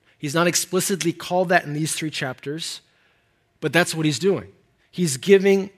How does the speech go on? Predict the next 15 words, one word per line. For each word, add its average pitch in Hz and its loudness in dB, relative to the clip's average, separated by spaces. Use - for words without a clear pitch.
the 143 -8
supernatural 180 0
ability 170 0
to - -8
each 175 -6
one 160 -2
of 165 -2
us 202 -2
to 165 -8
edify, 170 0
to 147 -8
build 156 -2
up 170 0
the 139 -8
church, - -10